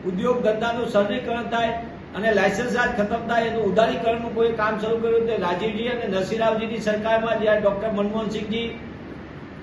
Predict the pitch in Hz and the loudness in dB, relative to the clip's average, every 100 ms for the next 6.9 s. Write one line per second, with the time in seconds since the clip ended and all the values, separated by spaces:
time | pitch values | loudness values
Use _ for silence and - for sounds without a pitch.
0 | - - 143 165 202 233 233 226 233 226 | -14 -10 0 4 6 4 2 2 2 2
1 | 220 226 202 220 226 226 220 226 214 226 | 2 2 6 6 8 6 6 4 2 4
2 | 220 214 226 233 - - 175 208 196 202 | 4 2 0 -2 -6 -10 -4 0 4 4
3 | 254 233 262 254 220 214 226 277 233 247 | 6 4 4 4 4 2 2 0 -2 2
4 | 233 202 190 127 - - - - 190 202 | 2 4 0 -2 -6 -12 -14 -2 0 2
5 | 240 233 214 226 233 208 208 214 226 233 | 0 0 0 0 -2 -2 -2 -2 -4 -4
6 | 214 196 208 226 233 233 240 240 | 0 0 2 0 -2 0 0 0